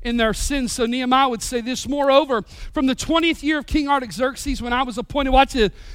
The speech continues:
"to be their governor." So we have cupbearer to the king. Now he is his first generation, uh, general contractor, and now he is governor of Judah. He says this, "Until the thirty-second year, twelve years,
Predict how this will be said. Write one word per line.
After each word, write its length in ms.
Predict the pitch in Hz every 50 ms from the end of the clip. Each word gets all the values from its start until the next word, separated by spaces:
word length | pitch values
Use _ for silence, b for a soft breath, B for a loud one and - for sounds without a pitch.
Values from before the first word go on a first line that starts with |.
| b b
"to 140 | - 339 339
be 260 | 214 - 359 392 403
their 220 | 381 381 359 349 285
governor." 760 | 262 285 330 403 466 453 440 415 381 330 226 - - - - - - - - - - - b b b b b b
So 180 | - - 415 370
we 80 | 349
have 200 | 339 339 294 - b b b
cupbearer 600 | - - - 427 440 427 - 440 427 427 415 415
to 180 | - - 370 359
the 120 | 320 302
king. 420 | - - - 370 381 392 392 370 b b b b
Now 280 | 262 302 359 392 403 359 - -
he 160 | - - 370 370
is 140 | 349 -
his 180 | 339 330 - -
first 440 | - - 381 285 294 - - - 247
generation, 840 | 202 311 370 359 349 349 330 302 349 330 269 - 349 359 330 262 B 311 262 -
uh, 140 | 311 285 262
general 420 | - - 339 370 370 370 339 349
contractor, 840 | 349 - - 339 339 359 339 - - 359 359 359 370 - 359 359 302 B B B B B
and 160 | 330 311 302
now 240 | 330 359 392 403 370
he 160 | 277 339 349
is 160 | 330 269 226
governor 720 | 202 190 - 330 339 370 381 381 403 403 392 392 392 392 - B B B B B
of 400 | - 349 359 359 359 339 339 269 - - _ _ - -
Judah. 800 | - - - 285 320 349 359 359 349 320 277 247 214 180 - - - - - - - _ - - - - - - - - - - - - - _ - - - - - -
He 80 | 262 233
says 300 | - 277 277 247 - -
this, 340 | 254 240 226 220 196 -
"Until 340 | - 233 214 - - 262 226
the 80 | 214 180
thirty-second 680 | - 262 254 277 285 240 - - 277 247 - - 240
year, 200 | 226 220 214 208
twelve 320 | - - 226 214 208 180
years, 360 | 185 196 185 180 190 - -